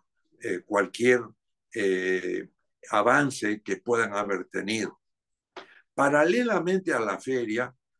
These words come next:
también tenemos otros, otra sala de conferencias a la cual estamos invitando particularmente a los dirigentes,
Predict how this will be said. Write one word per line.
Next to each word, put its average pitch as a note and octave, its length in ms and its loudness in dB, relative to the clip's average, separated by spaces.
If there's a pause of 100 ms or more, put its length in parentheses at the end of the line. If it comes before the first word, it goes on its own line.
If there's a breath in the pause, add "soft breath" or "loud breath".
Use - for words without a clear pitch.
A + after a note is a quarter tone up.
también B2+ 520 0
tenemos D#3+ 580 0
otros, D#3+ 840 0
otra A#2 340 2
sala D#3+ 560 2
de G2 160 -2
conferencias A#2+ 960 -2 (760 soft breath)
a A#2+ 120 6
la A#2+ 180 6
cual D#3+ 400 2 (480)
estamos D#3 760 -2 (220)
invitando C#3 880 0
particularmente D3 1700 0 (300 soft breath)
a A#2 120 4
los A2+ 280 4
dirigentes, C3+ 1160 0